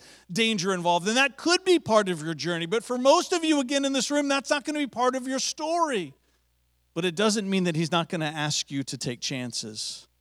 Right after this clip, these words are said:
Because when he asks us to stop, he's always gonna ask us to go.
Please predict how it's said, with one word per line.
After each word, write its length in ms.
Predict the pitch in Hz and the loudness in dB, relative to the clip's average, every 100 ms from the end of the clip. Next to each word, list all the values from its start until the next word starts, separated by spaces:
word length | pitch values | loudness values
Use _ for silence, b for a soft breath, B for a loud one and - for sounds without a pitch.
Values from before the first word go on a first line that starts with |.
| _ _ _ _ _ _ _ _ _ _ _ _ _ | _ _ _ _ _ _ _ _ _ _ _ _ _
Because 300 | 147 160 160 | -4 0 0
when 100 | 175 | 0
he 80 | 165 | -2
asks 480 | 175 214 - - - | 0 2 0 0 -2
us 220 | 190 - | -2 -2
to 140 | - | -2
stop, 560 | 147 - 170 170 170 170 | -2 -2 -2 0 -2 -4
he's 180 | 147 139 | -6 -2
always 300 | 151 156 143 | 0 0 -2
gonna 200 | 160 147 | -4 -4
ask 320 | 139 139 - | -4 -4 -4
us 140 | 135 - | -6 -6
to 120 | 123 | -8
go. 540 | 110 117 104 104 110 | -8 -8 -6 -8 -10